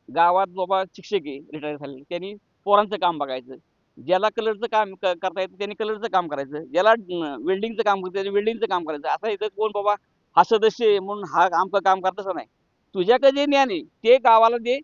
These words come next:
आणि त्याच्याकडून तो आपल्या गावासाठी काय फायदा होईल असा त्याचा पुरेपूर प्रत्येक माणसाकडून वा-, उपयोग करून घेतलेला आहे.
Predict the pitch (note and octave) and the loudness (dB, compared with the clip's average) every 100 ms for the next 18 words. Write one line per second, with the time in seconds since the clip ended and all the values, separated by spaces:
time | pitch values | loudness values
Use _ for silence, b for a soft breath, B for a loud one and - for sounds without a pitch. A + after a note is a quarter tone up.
0 | _ - F#3 G3+ A3 B3 B3 C4 - G3 | _ -12 -4 -2 -2 -2 -2 0 -2 0
1 | G#3+ G#3+ G#3 G3+ G#3+ A3 G3+ D#3+ D3+ C#3 | 2 4 4 0 0 2 4 0 0 -6
2 | _ _ - D#3+ G3+ A3 A#3 B3+ G3+ B3+ | _ _ -8 -2 -2 -2 -4 2 2 2
3 | C#4+ B3+ B3 C4 B3+ A#3+ A#3 F#3+ A#3+ B3+ | -4 -2 0 0 -2 -2 -2 -2 -4 -4
4 | C4 A#3+ F#3+ B2+ - D#3 C3+ - E3+ A3 | 0 2 2 -2 -8 -10 -10 -12 -6 -2
5 | G#3 G3+ F3+ D#3+ C#3+ A2 | 0 -2 -2 -4 -6 -8